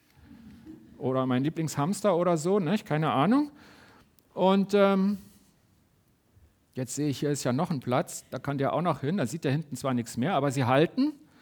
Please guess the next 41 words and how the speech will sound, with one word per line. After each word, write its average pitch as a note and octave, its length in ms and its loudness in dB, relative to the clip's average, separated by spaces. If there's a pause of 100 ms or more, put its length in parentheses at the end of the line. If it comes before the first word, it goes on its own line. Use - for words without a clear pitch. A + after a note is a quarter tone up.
(640)
Und D3+ 100 0
jetzt F#3+ 160 2
kommt G3 180 0
der F#3+ 140 8
auch G#3+ 180 4
noch. G#3 220 4 (760)
Das D#3+ 140 0
ist E3+ 40 -6
ein E3 60 -4
ganz E3+ 240 0
wichtiger, G3 340 2
das D#3 200 -2
ist D#3 120 -8
nämlich E3 320 -6
ein D3+ 120 -4
Pilot, D#3+ 420 -2
vielleicht C#3 320 -4
ist D3 120 -8
es - 60 -10
ein D3 60 -4
Hubschrauberpilot. C3+ 840 -4 (640)
Aber E3+ 160 2
ich E3+ 120 0
kriege G#3 220 -4
ihn A3 80 2
nicht G#3+ 180 0
mehr G#3+ 120 4
drauf. F#3 420 0 (160)
Also C#3+ 260 -4
wenn E3+ 140 -2
ich E3 140 -4
das D#3+ 200 -4
hier D#3+ 140 0
versuche G3 560 -2 (400)
und - 160 -12
wenn E3 120 -20
ich E3+ 100 -16
es - 80 -18
mit D#3+ 160 -12
Gewalt D#3+ 400 0
mache, F3 340 0